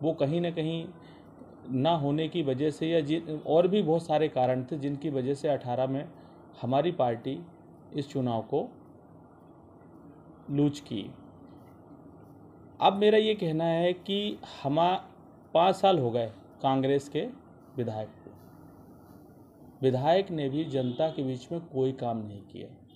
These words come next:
भोपाल शहर की आप हुजूर विधानसभा देख लीजिए, नरेला विधानसभा देख लीजिए, गोविंदपुरा विधानसभा देख लीजिए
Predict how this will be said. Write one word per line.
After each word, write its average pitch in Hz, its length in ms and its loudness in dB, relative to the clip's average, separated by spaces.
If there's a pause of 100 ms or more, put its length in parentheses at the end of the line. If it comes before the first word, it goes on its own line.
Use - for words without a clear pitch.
(100)
भोपाल 156 360 4
शहर 160 280 2
की 156 140 -4
आप 156 200 0
हुजूर 139 280 -2
विधानसभा 143 540 0
देख 135 260 0
लीजिए, 131 460 -2
नरेला 131 380 -4
विधानसभा 131 560 -2
देख 123 220 -2
लीजिए, 127 420 -2
गोविंदपुरा 147 480 -2
विधानसभा 127 560 -4
देख 120 260 -6
लीजिए 120 420 -4